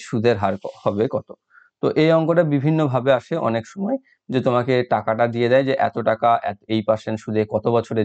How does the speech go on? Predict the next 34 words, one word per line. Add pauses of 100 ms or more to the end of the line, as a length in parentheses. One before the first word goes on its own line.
দ্বিগুণ
হবে, (380)
সেরকমও
দিয়ে
দেয়। (100)
আবার
এখানে
ঠিক (100)
উল্টে
দিয়ে
দিয়েছে, (120)
বলে
দিয়ে
দিয়েছে
যে (180)
আট (100)
বছরে
দ্বিগুণ
হয়, (280)
তাহলে
সুদের
হার (100)
কত (140)
সেটা
আমাকে
বার
করতে
হবে। (200)
আট
বছরে
দ্বিগুণ
মানে
সবসময়
তুমি